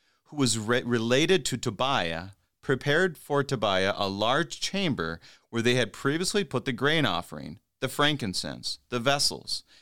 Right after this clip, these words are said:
and the tithes of grain, wine, and oil, which were given by commandment to the Levites, singers, and gatekeepers, and the contributions for the priests.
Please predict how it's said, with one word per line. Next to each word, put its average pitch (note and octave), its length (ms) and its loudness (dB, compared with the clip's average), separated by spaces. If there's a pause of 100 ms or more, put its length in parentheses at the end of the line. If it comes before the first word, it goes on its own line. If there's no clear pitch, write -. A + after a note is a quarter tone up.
(140)
and A#2 160 0
the A#2 60 2
tithes C#3+ 600 0
of C#3+ 140 -2
grain, G#2 540 -2
wine, G2 400 0
and B2+ 140 -2
oil, F2 500 -2 (320)
which B2+ 200 0
were C3 120 2
given C3+ 360 2
by B2 200 2
commandment A#2 640 0
to B2+ 100 -2
the A2 140 -2
Levites, G#2 680 -2 (120)
singers, G2 680 0 (180)
and A2+ 220 0
gatekeepers, C3+ 840 -2
and A2 160 0
the A2+ 80 4
contributions A2 840 -2
for - 140 -10
the F#2 100 -4
priests. - 540 -8